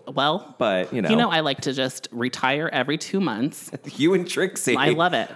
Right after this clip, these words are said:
Speaker 2: I harass Trixie for the same thing. She's
Speaker 1: Oh,
Speaker 2: like,
Speaker 1: yeah.
Speaker 2: "No, I wanna do it." And I get creative and I do all this and then I stop.
Speaker 1: Yeah. So, uh, I don't know how you do it. I applaud you because you have a show or something. You're in drag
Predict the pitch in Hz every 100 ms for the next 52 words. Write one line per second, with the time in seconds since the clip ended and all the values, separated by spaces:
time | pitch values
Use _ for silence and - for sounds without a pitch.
0 | - 139 - 151 135 135 - 151 269 196
1 | 104 95 110 113 110 165 135 113 131 180
2 | 185 233 262 185 143 135 165 139 120 113
3 | 110 - 120 139 107 95 95 107 110 107
4 | 110 101 101 101 101 98 92 - - -
5 | - - - - _ - 180 180 180 -
6 | 160 - 208 190 180 127 - 185 226 254
7 | 208 180 147 135 131 123 117 156 - 131
8 | 135 139 90 - - - - - 156 160
9 | 147 135 127 135 143 139 - 127 120 120
10 | - - 131 139 143 143 143 139 123 165
11 | 180 143 117 110 107